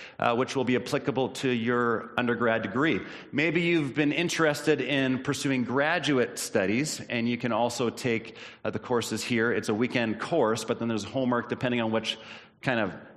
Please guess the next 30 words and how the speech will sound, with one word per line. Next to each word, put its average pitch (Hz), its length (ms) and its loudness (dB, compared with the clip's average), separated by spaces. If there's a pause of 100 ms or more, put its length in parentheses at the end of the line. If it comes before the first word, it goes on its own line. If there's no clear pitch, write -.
(280)
path 131 460 0
you 113 100 0
take, 117 640 0
uh, 113 280 2
that 110 180 4
will 117 140 2
go 117 160 2
towards 113 360 -2
a 107 60 0
graduate 104 540 0
degree. 110 400 -2
And 104 180 -2
so 123 140 -2
they 135 140 2
have 147 220 0 (520)
four 190 180 4
different 170 240 4
levels 151 260 4
of 131 80 4
engagement 117 640 2
depending 135 400 0
on 123 260 0 (280)
how, 147 580 2
what 135 180 0
level 131 240 4
you 120 140 2
want 117 220 0
to 117 180 -2
engage 110 460 0
in. 98 120 0